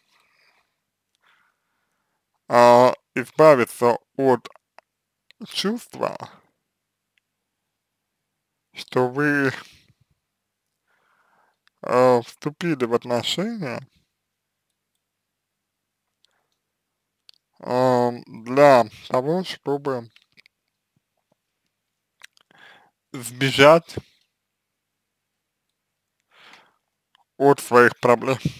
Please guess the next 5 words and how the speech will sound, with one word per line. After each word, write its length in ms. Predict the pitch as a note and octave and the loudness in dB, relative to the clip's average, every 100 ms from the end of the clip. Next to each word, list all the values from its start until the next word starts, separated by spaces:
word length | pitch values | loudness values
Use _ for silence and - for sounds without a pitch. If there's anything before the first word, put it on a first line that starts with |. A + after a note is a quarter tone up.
| - - | -20 -10
проблем. 440 | C3 C3 B2 A#2 _ _ _ _ _ _ _ _ _ _ _ _ - | -8 -8 -10 -12 _ _ _ _ _ _ _ _ _ _ _ _ -20
Вот. 260 | B2+ A#2+ _ _ _ _ _ _ _ _ _ _ _ _ _ _ _ _ _ _ _ _ _ _ _ _ _ _ - | -20 -20 _ _ _ _ _ _ _ _ _ _ _ _ _ _ _ _ _ _ _ _ _ _ _ _ _ _ -14
То 120 | A2 | -12
есть 240 | G2+ - | -12 -18
вот 180 | A2+ | -20